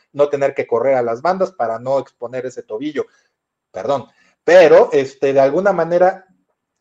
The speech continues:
eh, a Isaiah Pacheco y su estilo físico para jugar, me parece que también van a ser determinantes, y la línea ofensiva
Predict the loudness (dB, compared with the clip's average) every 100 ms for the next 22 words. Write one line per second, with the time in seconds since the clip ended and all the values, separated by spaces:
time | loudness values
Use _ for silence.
0 | _ _ -2 0 2 2 2 4 4 4
1 | 2 0 -2 0 0 -2 -6 -6 -4 0
2 | 0 0 -10 -8 -2 0 2 2 0 0
3 | 2 0 -2 _ _ _ -12 -4 0 2
4 | 0 -4 -8 -6 -6 -4 -4 -2 -2 -2
5 | -4 -6 -8 -6 -6 -4 -4 -6 -6 _
6 | _ _ -12 -2 2 2 0 -4 -4 -8
7 | -8 -2 0 -2